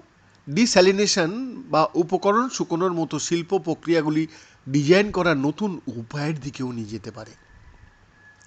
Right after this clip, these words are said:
ফলাফল এবং প্রমাণের অনেকগুলো লাইন, যা ঘটনার বাস্তবতা এবং এটি কীভাবে কাজ করে, তার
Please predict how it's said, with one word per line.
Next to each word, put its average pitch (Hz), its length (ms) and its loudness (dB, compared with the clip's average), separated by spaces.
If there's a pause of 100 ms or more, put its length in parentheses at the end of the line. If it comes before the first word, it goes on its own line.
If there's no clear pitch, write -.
(680)
ফলাফল 240 520 8
এবং 208 340 2
প্রমাণের 196 420 6 (360)
অনেকগুলো 185 460 2
লাইন, 175 380 4
যা 165 140 4
ঘটনার 160 460 0
বাস্তবতা 165 640 0
এবং 160 220 0
এটি 147 140 -8
কীভাবে 147 380 -2
কাজ 139 260 -2
করে, 165 140 -2
তার 143 140 0